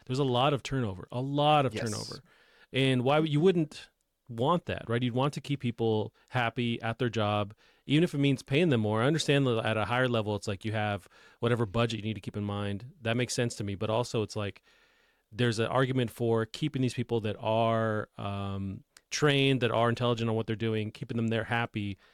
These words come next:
Speaker 1: so that you don't have to retrain people coming in. I feel like that would lose you money.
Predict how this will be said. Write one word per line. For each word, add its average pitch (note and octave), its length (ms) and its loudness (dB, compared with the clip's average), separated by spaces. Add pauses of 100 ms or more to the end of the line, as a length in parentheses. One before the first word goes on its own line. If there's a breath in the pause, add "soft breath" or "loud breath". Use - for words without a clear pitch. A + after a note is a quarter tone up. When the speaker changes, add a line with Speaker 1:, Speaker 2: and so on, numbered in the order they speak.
(120)
Speaker 1:
so - 180 -4
that A2 360 0
you A#2 100 -6
don't A#2 220 0
have A2+ 300 -2
to G#2 300 -2
retrain A#2 520 0
people A2 240 -6
coming A2+ 280 -4
in. G2 220 -6 (180 loud breath)
I - 40 -20
feel A#2+ 100 0
like A2 140 -4
that A2+ 180 -2
would A2 100 -8
lose G#2+ 200 -4
you G2+ 80 -6
money. F#2+ 380 -6